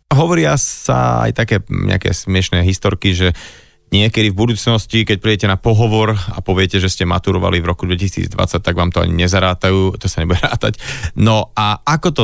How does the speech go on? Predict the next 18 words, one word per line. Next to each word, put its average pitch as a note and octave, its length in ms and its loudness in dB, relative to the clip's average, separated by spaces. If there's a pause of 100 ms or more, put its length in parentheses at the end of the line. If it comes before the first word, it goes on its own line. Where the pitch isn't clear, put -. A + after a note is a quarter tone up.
vidíš F2 480 0
ty, F2+ 120 2 (280)
ty G2 160 -2
s - 160 -2
tým D#2+ 240 0
dištančným E2+ 720 0
vyučovaním, E2 560 0
že E2 160 0
bude F#2 480 0
sa - 160 -4
to F3 80 -2
niekedy C#3 580 0
teda G2+ 380 0
rátať G2 480 0
a F2+ 80 0
dať F#2+ 160 0
sa F#2+ 160 -2
teda F2+ 240 0